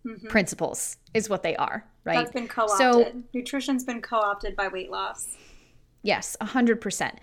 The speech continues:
Speaker 2: And so what is intentional eating, right? Now we're gonna go into, like, what is this and, like, what does it actually look like? Because we've been talking around it a lot, but we wanna make it very succinct for you guys, or not succinct because we are not succinct on this podcast, right? But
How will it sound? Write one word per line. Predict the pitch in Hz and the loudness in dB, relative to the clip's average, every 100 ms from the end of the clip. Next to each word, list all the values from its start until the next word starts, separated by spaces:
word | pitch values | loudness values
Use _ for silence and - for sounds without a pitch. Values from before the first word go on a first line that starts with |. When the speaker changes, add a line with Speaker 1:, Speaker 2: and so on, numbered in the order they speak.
| - - - | -20 -14 0
Speaker 2:
And | 247 | 2
so | 240 269 262 - - - | 4 4 4 0 -10 -2
what | 233 311 - | 2 2 2
is | 247 233 | 2 4
intentional | 214 202 185 - 165 | 4 0 -4 -4 -4
eating, | 165 - 190 | -4 -4 2
right? | 196 | 4
Now | 220 214 | 4 2
we're | 220 | 6
gonna | 233 | 6
go | 214 202 | 6 2
into, | 190 196 | 2 0
like, | 175 165 | 2 0
what | 165 208 392 | 0 2 4
is | 349 220 | 4 2
this | 160 - | 2 2
and, | 175 | 0
like, | 175 | -2
what | 180 220 | 4 4
does | 277 269 | 4 2
it | |
actually | - 214 - 214 | 0 0 2 2
look | 196 196 | 2 0
like? | 143 160 | -2 -4
Because | 175 170 | -6 -2
we've | 190 | -2
been | 175 156 - - - | 0 -2 -6 -16 -16
talking | - 240 254 269 262 | -2 2 2 2 2
around | 233 208 208 | 4 4 4
it | 202 - | 0 0
a | |
lot, | 180 165 170 - - - - | 0 4 4 4 -2 -4 -6
but | - 208 | 2 4
we | 220 | 4
wanna | 202 202 | 4 2
make | 190 185 208 | 4 2 2
it | 190 | 4
very | 214 208 | 6 6
succinct | 214 226 - 392 381 | 6 2 4 4 4
for | - | 4
you | 208 202 | 6 6
guys, | 180 156 156 156 | 4 4 2 0
or | 165 - - - - - | -6 -8 -18 -18 -10 0
not | 226 165 | 2 2
succinct | - - 185 151 151 - | -4 -4 -4 -4 -6 -4
because | 190 185 | -4 -2
we | 185 | -2
are | |
not | 180 233 | 0 0
succinct | 202 - 165 | 0 -2 -2
on | 156 160 | -2 -4
this | 156 | -4
podcast, | 165 160 151 - - | -4 -4 -2 -4 0
right? | 180 - | 0 2
But | 214 202 | 4 4